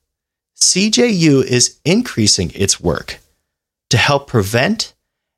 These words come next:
and address human trafficking of children, specifically commercial sexual exploitation,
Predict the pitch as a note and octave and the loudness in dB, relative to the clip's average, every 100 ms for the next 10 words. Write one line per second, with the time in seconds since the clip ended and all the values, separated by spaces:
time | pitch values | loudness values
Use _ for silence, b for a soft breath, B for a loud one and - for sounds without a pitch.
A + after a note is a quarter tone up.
0 | _ C3+ C#3 B2 A2 - B2 D#3+ - - | _ -4 0 -2 0 0 0 2 0 -2
1 | - _ _ - F3 A3 F3 - E3 F#3+ | -6 _ _ -2 0 2 0 0 -2 -2
2 | - - C3+ G2+ - - D#3+ D3 F2 - | -6 -2 -2 -2 -4 -2 0 0 -2 -8
3 | - _ _ _ _ _ _ - - D#3+ | -18 _ _ _ _ _ _ -8 -2 0
4 | - A3 G3 - C3+ C3 C#3+ C3+ D#3+ F3+ | 2 0 0 -2 -2 0 0 2 2 2
5 | - G#2+ D#2+ - - - E3+ - C#3 F2+ | 0 0 -2 -10 -8 -4 -2 0 0 -2
6 | - _ _ - D3+ - - C3+ B2 D3+ | -4 _ _ -6 -2 -2 0 0 2 0
7 | D3 - G#2+ F2+ | 0 0 -2 -4